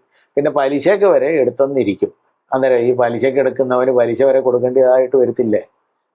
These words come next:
അങ്ങനെയൊക്കെയുള്ള പ്രശ്നങ്ങൾ അഭിമുഖീകരിക്കേണ്ടി വരുമായിരിക്കും. ഈ ജി എസ് ടിയുടെ ആനുകൂല്യം സാധാരണ കൺസ്യൂമറിൻ്റെ കയ്യിൽ എത്തിക്കുന്നത് അത് ഗവൺമെന്റിന് ചുമതലയാണല്ലോ. എന്നാൽ ഗവൺമെന്റ് അത് എങ്ങനെയാണ് പരിഹരിക്കുന്നത്?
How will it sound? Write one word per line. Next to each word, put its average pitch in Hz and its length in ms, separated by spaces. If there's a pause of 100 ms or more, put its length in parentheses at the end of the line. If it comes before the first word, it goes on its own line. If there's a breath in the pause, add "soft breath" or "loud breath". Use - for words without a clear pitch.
(100)
അങ്ങനെയൊക്കെയുള്ള 127 680 (140)
പ്രശ്നങ്ങൾ 117 440 (120)
അഭിമുഖീകരിക്കേണ്ടി 120 880
വരുമായിരിക്കും. 101 500 (160)
ഈ 123 40 (100)
ജി 113 180
എസ് - 160
ടിയുടെ 170 240 (260)
ആനുകൂല്യം 143 680 (760)
സാധാരണ 151 540 (140)
കൺസ്യൂമറിൻ്റെ 156 680
കയ്യിൽ 147 220 (240)
എത്തിക്കുന്നത് 143 640
അത് 131 100 (200)
ഗവൺമെന്റിന് 147 720
ചുമതലയാണല്ലോ. 120 800 (760)
എന്നാൽ 147 240 (240)
ഗവൺമെന്റ് 160 640 (120)
അത് 139 120 (120)
എങ്ങനെയാണ് 131 580 (180)
പരിഹരിക്കുന്നത്? 123 720